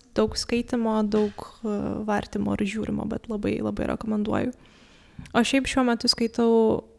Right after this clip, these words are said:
vaikštomą miestą. Ir tai irgi akis at-, atverianti knyga, ypatingai vilniečiams, kurie galbūt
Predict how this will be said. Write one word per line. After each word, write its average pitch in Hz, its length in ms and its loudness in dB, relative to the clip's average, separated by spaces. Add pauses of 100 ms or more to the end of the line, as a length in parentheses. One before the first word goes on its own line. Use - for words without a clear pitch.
(100)
vaikštomą 214 520 -2
miestą. 226 460 0 (180)
Ir 247 320 2
tai 247 220 6
irgi 240 260 4
akis 214 540 0
at-, - 220 -8
atverianti 220 580 0
knyga, 214 360 0 (160)
ypatingai 214 640 0
vilniečiams, 208 540 0
kurie - 200 -2
galbūt 214 520 -2